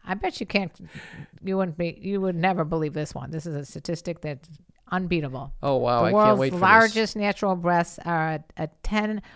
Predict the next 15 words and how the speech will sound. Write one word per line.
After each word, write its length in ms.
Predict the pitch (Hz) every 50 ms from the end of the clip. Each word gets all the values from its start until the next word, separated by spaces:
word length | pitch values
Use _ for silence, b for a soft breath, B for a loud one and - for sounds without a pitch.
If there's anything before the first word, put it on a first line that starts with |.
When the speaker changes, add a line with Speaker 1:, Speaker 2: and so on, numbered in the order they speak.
| B B B
Speaker 1:
one 240 | 170 196 226 247
oh 100 | 247 233 220
two 300 | - - 208 202 202 190
Z 240 | 180 175 185 196 185
Z 200 | 175 185 185 180
Z. 420 | 165 - 165 151 127 131 120 113 - _ _ _ _ -
I, 160 | 196 240 - -
I, 240 | 185 190 208 208 196
I 120 | 185 196
don't 120 | 214 226 220
even 160 | 214 202 196
know 120 | 185 185
what, 300 | 190 190 175 165 - _ - - 160 - -
thirty-two 540 | 202 226 233 226 226 220 - - 226 214
Z. 540 | 202 175 151 170 226 233 196 156 139 131 -